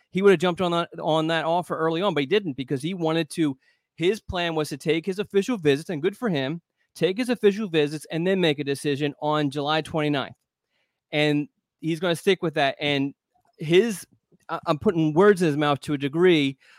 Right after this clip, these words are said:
but I think his mentality is, is whatever schools want me on July twenty-ninth,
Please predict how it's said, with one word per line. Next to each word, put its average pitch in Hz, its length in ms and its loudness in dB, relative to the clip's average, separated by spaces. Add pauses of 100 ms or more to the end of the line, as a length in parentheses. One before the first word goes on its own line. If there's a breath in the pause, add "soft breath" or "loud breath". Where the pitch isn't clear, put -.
(120)
but 156 80 4
I 156 80 6
think 180 240 2
his 180 160 2
mentality 160 600 0
is, 143 120 2
is 143 140 0
whatever 196 340 2
schools 180 380 0
want 170 200 0
me 170 100 -2
on 160 240 0
July 151 280 0
twenty-ninth, 156 600 -2